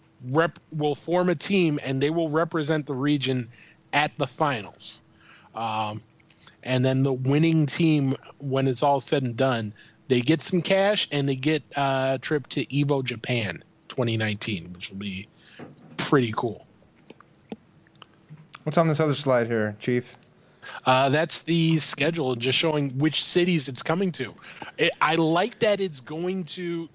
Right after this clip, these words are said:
Speaker 1: you know, you've got your areas that usually get a lot of love in events like this, like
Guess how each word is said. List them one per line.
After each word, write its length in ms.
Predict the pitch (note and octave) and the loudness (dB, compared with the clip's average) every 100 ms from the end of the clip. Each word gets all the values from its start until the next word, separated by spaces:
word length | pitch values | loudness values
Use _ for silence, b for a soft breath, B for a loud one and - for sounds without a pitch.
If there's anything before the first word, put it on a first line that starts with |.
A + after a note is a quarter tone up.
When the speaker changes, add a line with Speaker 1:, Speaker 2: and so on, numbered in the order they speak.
| C#3+ - | -18 -4
Speaker 1:
you 140 | E3 | 0
know, 120 | D3 | 0
you've 260 | C#3+ D3+ C#3+ | 0 -4 0
got 340 | F3 F3 - | 2 2 0
your 460 | F#3 F3 E3 D#3+ D3+ b b b - | -2 0 0 -2 -4 b b b 2
areas 480 | D#3+ D#3+ D#3 C#3 | 4 4 2 0
that 240 | D#3 D3 - _ _ | 0 0 -2 _ _
usually 520 | C#3+ D3 D#3 D3 D#3 C#3 | -4 0 0 2 2 2
get 300 | C3 B2+ - | 2 2 2
a 100 | C3 | 2
lot 280 | B2+ B2 A#2+ | 4 2 0
of 80 | A#2+ | 0
love 360 | A#2+ A#2+ A2+ | 0 -2 -4
in 180 | A2 A#2+ | -4 -4
events 420 | A#2 A#2 A#2 A2+ | -4 -2 -2 0
like 200 | A#2+ G#2+ - | -2 -2 -2
this, 280 | A2 - | -2 -2
like 220 | G#2+ G2+ | -2 -4